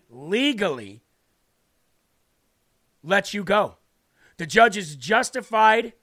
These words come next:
and he can legally say, "Your debt hasn't pa-, been paid. You're free to go," because somebody else paid your fines.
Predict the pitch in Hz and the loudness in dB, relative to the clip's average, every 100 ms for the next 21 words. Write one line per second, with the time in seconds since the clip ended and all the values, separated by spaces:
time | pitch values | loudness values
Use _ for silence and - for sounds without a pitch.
0 | _ _ _ _ - 214 233 247 202 233 | _ _ _ _ -8 -4 -2 -4 -6 -6
1 | 226 220 202 165 170 233 320 247 208 165 | -6 -8 -8 -8 -8 -2 -2 0 -2 -2
2 | 147 151 _ - - 196 185 - _ - | -6 -8 _ -8 0 2 2 -2 _ -14
3 | 123 214 262 190 226 220 180 208 208 208 | -2 2 2 2 0 2 0 -2 -2 -8
4 | - 196 151 190 196 - 196 156 131 _ | -8 -10 -2 -2 0 -2 -2 -4 -8 _
5 | _ _ 107 139 226 226 202 226 196 165 | _ _ -8 2 2 2 -2 -4 -2 0
6 | 190 139 _ _ _ _ _ _ _ - | 0 -2 _ _ _ _ _ _ _ -10
7 | 185 208 196 - - 233 240 247 254 247 | -6 -4 -2 -2 0 2 2 2 0 -2
8 | 220 202 214 - - - - 208 214 208 | 0 2 2 -4 -14 -14 -6 -2 0 0
9 | 208 190 _ 165 180 185 180 175 - _ | -2 -8 _ -4 -2 0 0 -2 -6 _
10 | - 196 190 160 123 104 - | 2 4 4 2 -2 -12 -16